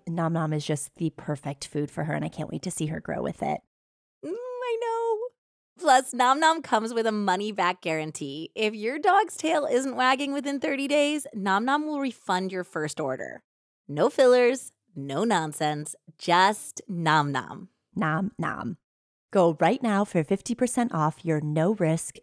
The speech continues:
Speaker 1: two-week trial at try nom dot com slash love murder.
Speaker 2: Spelled try N O M dot com slash love murder for fifty percent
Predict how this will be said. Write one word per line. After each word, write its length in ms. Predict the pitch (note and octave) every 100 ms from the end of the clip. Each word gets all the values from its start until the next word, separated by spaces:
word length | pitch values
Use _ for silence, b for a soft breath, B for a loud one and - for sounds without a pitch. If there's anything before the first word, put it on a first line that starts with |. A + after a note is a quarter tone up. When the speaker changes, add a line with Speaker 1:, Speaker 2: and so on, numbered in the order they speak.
| -
Speaker 1:
two-week 400 | - D3+ E3 -
trial 480 | - C#3+ C3+ C3+ C#3
at 180 | D#3 -
try 260 | - D#3 F3
nom 340 | D#3 C#3 D#3
dot 260 | C#3+ C3+ -
com 300 | D3 C#3+ -
slash 460 | - F#3+ A3 - -
love 240 | C#4 -
murder. 340 | D#3 B2+ C#3+ - _ _ -
Speaker 2:
Spelled 500 | - A3 F#3+ E3+ E3 -
try 460 | - F#3 F#3+ A#3+ -
N 360 | - F#3+ F#3+ D#4 F#4 _ -
O 380 | F#3+ G3 A#3+ D4+ -
M 400 | F3 D#3+ F3 G3+ -
dot 300 | E3+ E3 -
com 320 | C#4+ C4+ C#4
slash 480 | C#4+ - G3 C4+ - -
love 240 | F#3+ F3
murder 380 | E3+ D#3 D3 D3+
for 140 | - D3
fifty 580 | - - C#4+ - D4+ E4
percent 580 | C#4 - - D3+ F3+